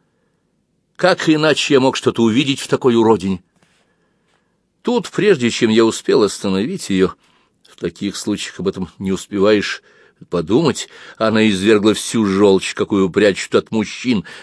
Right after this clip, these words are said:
пока страх или ненависть не заставит их потерять голову. Она вылила на меня — все скопившиеся в ее душе за шесть месяцев помои, трижды пережеванную вонючую и гнусную мерзость.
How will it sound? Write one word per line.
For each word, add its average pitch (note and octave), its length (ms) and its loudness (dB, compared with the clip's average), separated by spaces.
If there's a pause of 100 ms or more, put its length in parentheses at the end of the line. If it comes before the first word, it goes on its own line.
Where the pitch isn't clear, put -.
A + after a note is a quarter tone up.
пока A2 240 2
страх A#2 560 0
или G2+ 160 0
ненависть G2+ 540 -2 (220)
не G#2 140 0
заставит G2+ 500 2
их F#2+ 120 0
потерять F#2+ 400 -2
голову. F#2 380 0 (380)
Она C3+ 340 2
вылила B2 360 4
на A2 80 2
меня — G#2 360 0 (460)
все - 280 0
скопившиеся C3+ 800 0
в A#2 40 2
ее A#2+ 140 4
душе A#2 400 2
за G#2 140 2
шесть - 360 0
месяцев A2+ 600 -2
помои, A2+ 540 2 (280)
трижды G#2+ 480 0
пережеванную G2+ 640 0
вонючую G#2 600 -2
и F2+ 40 -6
гнусную F#2+ 540 -6
мерзость. F#2+ 500 -6